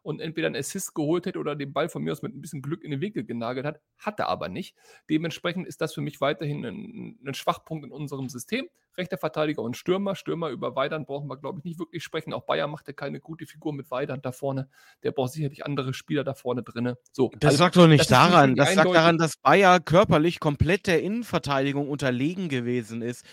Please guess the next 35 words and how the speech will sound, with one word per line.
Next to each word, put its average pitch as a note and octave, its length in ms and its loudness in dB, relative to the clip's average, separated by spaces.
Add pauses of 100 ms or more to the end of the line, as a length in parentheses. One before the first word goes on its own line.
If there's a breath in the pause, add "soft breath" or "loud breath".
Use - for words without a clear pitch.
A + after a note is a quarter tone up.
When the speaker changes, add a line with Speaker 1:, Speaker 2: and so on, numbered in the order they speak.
(160 loud breath)
Speaker 2:
Und C3+ 100 -6
das D#3 160 0
war D3 100 4
vorm D3+ 300 0
Speaker 1:
Ja. C#3+ 80 0
Speaker 2:
Spiel B2+ 380 -2
schon B2 260 -4
klar. A2+ 300 0 (260 loud breath)
Man C3 160 -2
wusste, F#3 540 0 (280 loud breath)
äh, D3 220 2
nicht E3 300 -4
zuletzt D3 420 -2
auch C#3 240 0
durch C#3+ 240 -2
die C#3+ 140 -2
Ausführung D3 420 0
von C3+ 200 -2
Alex, D3 480 -2
dass D3+ 280 -4
die D3 140 -4
Innenverteidiger C3 880 -2 (100)
maximal D3 640 -2
robust C3 500 -4
sind D3 280 -6 (320 loud breath)
und C#3 160 -2
dass D#3 160 -2
so D#3+ 80 0
ein, D3 100 -2
Entschuldigung, D3+ 560 4
halber D3 380 2
Hahn D#3+ 320 0
wie D#3+ 80 -4
Maxi D3 320 -6
Bayer D3+ 440 0